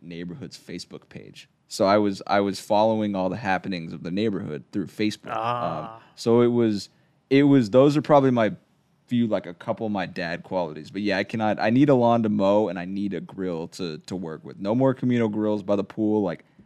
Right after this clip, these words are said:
Speaker 1: I need my own space where I can have my own grill. Um, that's, that's when, that's when life will take its next step, right?
Speaker 2: Mm, attaboy.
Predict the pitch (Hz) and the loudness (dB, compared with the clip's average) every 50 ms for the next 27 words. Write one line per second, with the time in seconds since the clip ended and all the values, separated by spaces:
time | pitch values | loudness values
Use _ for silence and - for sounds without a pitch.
0 | _ _ - 104 104 107 113 113 113 104 104 101 98 95 95 95 95 - - - | _ _ -6 -2 0 0 2 2 2 2 2 2 2 2 0 -2 -4 -6 -6 -4
1 | - 92 90 95 92 - 87 87 85 80 85 87 87 87 85 82 85 85 82 85 | -2 -2 -2 -2 -2 -4 -4 -4 -4 -4 -4 -6 -8 -8 -8 -8 -8 -8 -8 -10
2 | 87 90 90 87 87 87 85 87 87 87 78 67 71 71 71 73 73 - _ _ | -10 -10 -8 -6 -6 -4 -4 -6 -6 -8 -8 -10 -12 -14 -16 -16 -18 -20 _ _
3 | _ _ _ _ _ _ _ _ - 90 95 - - - 120 123 - - 135 127 | _ _ _ _ _ _ _ _ -4 -2 -2 -2 2 6 6 6 6 6 2 2
4 | 120 113 123 127 - - 139 123 117 113 113 113 - - 101 - - 101 92 - | 6 6 6 6 6 4 4 4 6 6 6 6 6 2 -4 -8 -6 -6 -6 -8
5 | 90 - - 101 85 80 - - - 80 65 - - 78 78 73 - _ _ _ | -10 -10 -10 -10 -10 -10 -10 -12 -12 -12 -14 -14 -16 -20 -20 -20 -20 _ _ _
6 | _ _ _ _ _ _ _ _ _ - 151 110 104 110 117 113 110 107 107 104 | _ _ _ _ _ _ _ _ _ -20 -18 -12 -6 -4 -2 -2 -2 -2 -6 -6